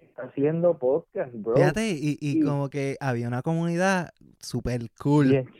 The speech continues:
Speaker 1: sí, súper chula.
Speaker 2: Como que se ha
Speaker 1: Súper.
Speaker 2: desintegrado un poquito, ¿verdad? O, o,
Speaker 1: Sí,
Speaker 2: o soy yo.
Speaker 1: sí.
Speaker 2: <laughs>
Speaker 1: No, no, no, se ha desintegrado un montón.
Speaker 2: ¿Verdad?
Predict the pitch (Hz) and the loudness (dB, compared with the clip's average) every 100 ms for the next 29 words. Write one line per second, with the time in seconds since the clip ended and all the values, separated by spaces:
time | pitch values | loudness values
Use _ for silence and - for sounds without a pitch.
0 | _ _ _ 139 127 107 120 113 101 - | _ _ _ 0 0 0 0 0 -2 -4
1 | 117 113 165 170 175 160 160 160 190 226 | -4 0 2 2 0 2 2 4 2 2
2 | 226 226 220 208 208 202 - 156 135 190 | 0 0 -2 0 0 0 0 -2 -2 -2
3 | - 170 143 233 180 139 - 147 139 143 | -2 0 2 0 2 -2 0 0 2 2
4 | 180 180 175 156 147 143 127 147 147 156 | 4 4 6 6 6 6 4 4 2 2
5 | 147 131 - 294 - 185 139 143 139 139 | 2 0 0 -2 -2 -6 -2 0 2 0
6 | 127 147 127 131 139 139 156 143 147 147 | -2 0 2 4 4 2 -2 -2 2 4
7 | 151 151 160 175 214 226 220 190 156 131 | 4 2 0 -2 0 0 -2 -2 -2 -2
8 | 120 - 139 139 120 113 113 117 127 | -8 -6 -4 -2 -4 -4 -4 -4 -8